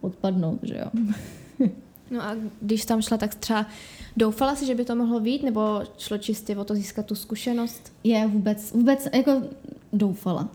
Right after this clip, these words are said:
Speaker 1: Tak samozřejmě, že každý, kdo tam jde, má takovou tu jiskřičku, jako tyjo. Co když... Já jsem nikdy jako nedoufala v to, že by mě mohli vybrat, že bych byla v nějaký K-pop skupině. Já jsem, už v té době jsem nebyla tak naivní,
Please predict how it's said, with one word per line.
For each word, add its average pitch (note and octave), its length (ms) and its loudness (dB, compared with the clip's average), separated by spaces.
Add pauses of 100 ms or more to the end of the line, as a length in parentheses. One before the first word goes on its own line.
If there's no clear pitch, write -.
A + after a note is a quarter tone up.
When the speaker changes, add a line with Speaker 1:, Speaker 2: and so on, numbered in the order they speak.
(100)
Speaker 1:
Tak G#3+ 180 0
samozřejmě, A#3 600 6
že B3+ 100 4
každý, B3 340 4
kdo A3 160 4
tam A#3+ 260 6
jde, A#3 80 8
má G#3 200 2
takovou A#3+ 400 2
tu A#3+ 100 2
jiskřičku, B3 640 2
jako A3 300 2
tyjo. A#3+ 260 4 (520)
Co - 120 0
když... A#3+ 420 2 (520)
Já A#3+ 140 6
jsem E4 180 6
nikdy C#4 340 8
jako B3 220 2
nedoufala A#3 560 4
v A#3+ 60 -6
to, A3+ 140 4
že G#3+ 120 6
by G3+ 120 6
mě A3 160 8
mohli G#3+ 260 8
vybrat, F#3+ 460 2
že F#3+ 200 0
bych F#3+ 340 0
byla F3 280 0
v F#3+ 60 -2
nějaký F#3 300 0
K-pop F#3+ 380 0
skupině. F#3+ 680 2
Já F3 120 -2
jsem, G#3 380 2 (100)
už F#3+ 140 -6
v - 20 -8
té C#4 100 6
době B3 220 6
jsem B3+ 160 6
nebyla G#3+ 280 6
tak A#3 180 -2
naivní, A#3 580 6